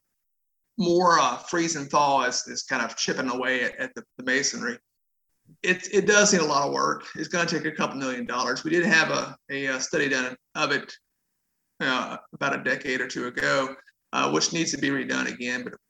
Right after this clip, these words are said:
once we get our stairwell back in, we can start to seal water out, and, uh, we can kind of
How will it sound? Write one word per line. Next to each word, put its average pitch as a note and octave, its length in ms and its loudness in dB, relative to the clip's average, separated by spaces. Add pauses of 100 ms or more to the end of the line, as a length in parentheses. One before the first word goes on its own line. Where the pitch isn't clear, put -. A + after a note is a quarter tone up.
(120)
once F#3+ 240 4
we G3 80 4
get F3 160 4
our E3+ 120 8
stairwell F3 580 2
back D3+ 340 0
in, D#3 440 -4
we C#3+ 100 -2
can C3 120 -4
start C#3+ 300 0
to - 60 -6
seal E3 340 2
water C3+ 300 4
out, C3 340 2 (720)
and, C#3+ 380 0
uh, B2+ 320 2
we D#3+ 80 0
can C3+ 160 -6 (180)
kind D#3 180 -2
of B2+ 160 -2